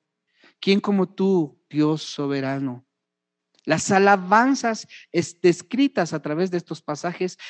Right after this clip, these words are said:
a nosotros también nos inspiran a, a, a, a, a reconocer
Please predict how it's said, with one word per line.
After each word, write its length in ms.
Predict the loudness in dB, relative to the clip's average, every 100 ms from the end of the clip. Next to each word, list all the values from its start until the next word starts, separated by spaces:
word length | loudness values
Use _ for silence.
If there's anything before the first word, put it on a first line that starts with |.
| -2
a 60 |
nosotros 420 | 0 2 0 0
también 280 | 0 2 4
nos 160 | 2 0
inspiran 640 | -6 -2 0 0 -2 -6 -10 _ _ -4
a, 160 | -2
a, 280 | -2 -4 -4
a, 360 | 0 0 0 -4
a, 520 | -2 0 0 -4 _ _ _ -6
a 80 |
reconocer 920 | -4 -4 0 0 0 -2 -4 -4 -6